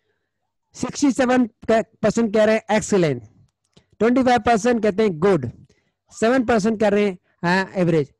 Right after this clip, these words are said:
जो लोग poor कह रहे हैं please दो लोग, मैं चाहता हूँ इंडिविजुअली हमें call करें और वो कारण बताएं क्या हमें improvement करनी है।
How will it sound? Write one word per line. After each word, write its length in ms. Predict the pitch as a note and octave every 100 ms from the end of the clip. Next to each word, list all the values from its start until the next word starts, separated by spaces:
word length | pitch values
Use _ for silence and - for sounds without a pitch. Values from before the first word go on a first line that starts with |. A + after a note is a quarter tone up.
| _
जो 140 | C3+ F3+
लोग 160 | A3 -
poor 240 | G#3 G#3+
कह 160 | G3+ G3+
रहे 100 | G3+
हैं 60 | F#3+
please 280 | F#3+ G3+
दो 140 | D#3+ D#3+
लोग, 260 | E3 F3 -
मैं 120 | E3
चाहता 260 | D#3 D#3+ F3+
हूँ 100 | D#3+
इंडिविजुअली 560 | F#3 G3+ A3+ G3+ F#3 F3
हमें 200 | D#3 D#3
call 280 | C3+ C#3
करें 300 | C3+ C#3 D#3 D3+ _ -
और 80 | E3
वो 60 | F3 -
कारण 320 | D#3 D3+ E3+ F3
बताएं 380 | C#3 D3 D3+ D#3+ _
क्या 220 | F3 F3+ G3
हमें 260 | D#3+ E3+
improvement 420 | D#3 C3 B2+ C3
करनी 300 | - A2+ A2
है। 80 | A2